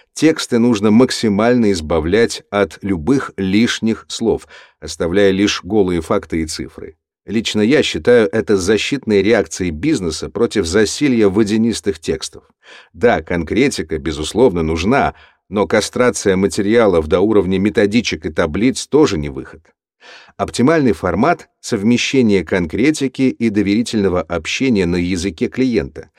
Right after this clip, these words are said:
То есть мы даем факты, но не превращаемся в роботов.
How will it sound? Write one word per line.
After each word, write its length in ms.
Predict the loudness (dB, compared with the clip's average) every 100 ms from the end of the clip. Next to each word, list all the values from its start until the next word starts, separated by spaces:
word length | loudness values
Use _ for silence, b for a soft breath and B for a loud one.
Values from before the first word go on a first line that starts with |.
| B B B
То 120 | 0
есть 220 | 0 0
мы 160 | 0 2
даем 320 | 2 2 0
факты, 420 | 0 -2 -2 -6
но 160 | -4 -4
не 140 | -4
превращаемся 880 | -4 -2 0 0 0 0 0 -2 -2
в 60 | 0
роботов. 420 | 0 -2 -10